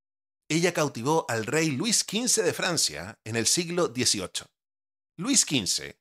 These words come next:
siempre estuvo a la sombra de su predecesor, el ostentoso Luis catorce, y se había refugiado en la caza y el juego. Pero Poisson le hizo ver su propio valor, sugiriéndole que debía ser un rey respetado y sabio.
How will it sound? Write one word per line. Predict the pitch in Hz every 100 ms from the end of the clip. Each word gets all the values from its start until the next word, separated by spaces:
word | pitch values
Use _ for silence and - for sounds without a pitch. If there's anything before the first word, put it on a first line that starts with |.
| -
siempre | - 214 247 226
estuvo | 165 247 247 240
a | 147
la | 131
sombra | - 190 208 226 247
de | 170
su | 147 180
predecesor, | 160 143 127 113 - 190 214 -
el | 147 -
ostentoso | 117 - 117 - 190 196
Luis | 160 175
catorce, | 117 104 90 - - _ _ _ _ _ _ -
y | 147
se | 180
había | 202 156
refugiado | 196 156 131 165 165 180 -
en | 139
la | 117 -
caza | 147 -
y | 147
el | 117
juego. | - 87 65 _ _ _ _ _ _ _
Pero | 180 175
Poisson | 175 160 254 123 80 _ _ _ -
le | 117
hizo | 160 -
ver | 165 185
su | - 135
propio | - 180 226 208
valor, | 143 107 - _ _ _ _ _ _ _
sugiriéndole | - 143 135 131 165 170 160
que | 139
debía | 117 143 139
ser | - 147
un | 127
rey | 135 143
respetado | 143 117 - 95 139 185 220 -
y | -
sabio. | - 82 69 -